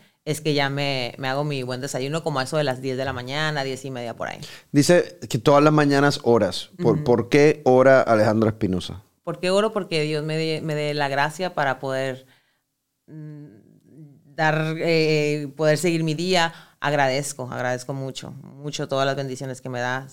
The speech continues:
Speaker 1: Me encuen-, encuentro que soy una persona sumamente bendecida. A veces ni siquiera yo misma me la creo, me creo las bendiciones que tengo todos los días. Eh, soy una persona que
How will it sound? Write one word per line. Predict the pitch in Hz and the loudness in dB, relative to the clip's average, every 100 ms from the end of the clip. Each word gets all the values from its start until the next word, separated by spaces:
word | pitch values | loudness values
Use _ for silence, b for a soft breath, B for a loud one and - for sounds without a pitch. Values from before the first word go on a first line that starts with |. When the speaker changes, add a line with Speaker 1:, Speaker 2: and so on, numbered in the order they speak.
| - | -20
Speaker 1:
Me | 143 | -14
encuen-, | 139 139 135 139 | -10 -8 -8 -8
encuentro | 156 147 143 | -8 -8 -8
que | 156 | -8
soy | 143 | -10
una | 143 147 | -8 -8
persona | 147 147 143 | -8 -10 -10
sumamente | 143 151 143 143 151 | -10 -10 -10 -10 -8
bendecida. | 143 135 131 139 131 - b b | -8 -10 -10 -10 -10 -14 b b
A | - | -10
veces | 131 131 | -8 -6
ni | 151 | -6
siquiera | 147 151 139 | -6 -6 -4
yo | 143 | -2
misma | 147 147 147 | -2 -2 -2
me | 139 | -4
la | 127 | -4
creo, | 135 131 135 | -4 -6 -6
me | 131 | -8
creo | 117 139 | -6 -2
las | 139 139 | -2 -2
bendiciones | 143 135 113 131 135 135 | -4 -6 -8 -8 -8 -8
que | 139 | -10
tengo | 139 139 135 | -8 -8 -6
todos | 139 139 | -6 -6
los | 131 | -8
días. | 139 135 135 - _ _ _ - | -8 -8 -10 -14 _ _ _ -8
Eh, | 127 127 127 - | -6 -4 -6 -4
soy | 156 | -2
una | 151 156 | 0 -2
persona | 160 147 151 | -2 -4 -4
que | 165 147 131 | -2 -2 -4